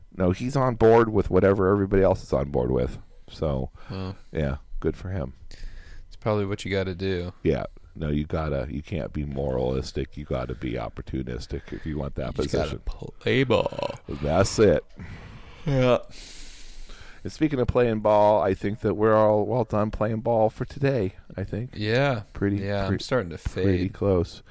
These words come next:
Speaker 1: Are you have, you had a big day today?
Speaker 2: Well, I did. I, I took, um, all the
Speaker 1: <laughs>
Speaker 2: baseboards off of, um,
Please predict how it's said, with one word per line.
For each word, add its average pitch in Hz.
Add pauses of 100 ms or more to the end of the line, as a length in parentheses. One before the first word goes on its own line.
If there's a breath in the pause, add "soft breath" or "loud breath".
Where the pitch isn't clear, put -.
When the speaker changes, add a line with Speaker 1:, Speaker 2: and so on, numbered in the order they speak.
(440 loud breath)
Speaker 1:
Are 92
you 92
have, 92
you 104
had 95
a 90
big 101
day 104
today? 113 (1700 loud breath)
Speaker 2:
Well, 156
I 120
did. 131
I, 98
I 92
took, -
um, 92
all 92
the 92
Speaker 1:
<laughs> -
Speaker 2:
baseboards 92
off 82
of, 87 (140)
um, 85